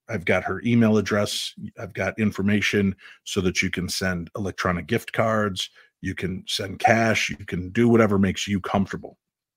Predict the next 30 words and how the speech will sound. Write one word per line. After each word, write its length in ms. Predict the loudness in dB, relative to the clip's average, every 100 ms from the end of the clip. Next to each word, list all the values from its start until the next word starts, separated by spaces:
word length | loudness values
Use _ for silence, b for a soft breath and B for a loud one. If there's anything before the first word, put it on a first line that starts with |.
| _ 0
Any 200 | 6 6
size 460 | 4 0 0 0 0
donation 560 | 2 4 2 0 0
is 120 | -2 -2
gonna 180 | -2
help 240 | 2 0 0
them. 220 | -6 -8 B B B B _
Or 240 | 0 2 0
if 120 | -2
you 60 |
just 220 | -2 -2 0
wanna 220 | 2 2
go, 220 | 4 4
I've 140 | 2
got 280 | 2 2 0
the 80 | -8
kids' 360 | 0 2 2 -2
n-, 120 | -2 0
ages, 600 | 2 4 2 0 -2 -8 b b b -2
what 220 | 0 2
they 140 | 2
like, 460 | 2 4 2 2 -2
and 140 | -2 0
you 100 | 0
can 200 | -4 -2
go 140 | 0
on 180 | 0 0
Amazon 500 | 0 0 0 -2 -2
and 100 | -4
just 200 | -6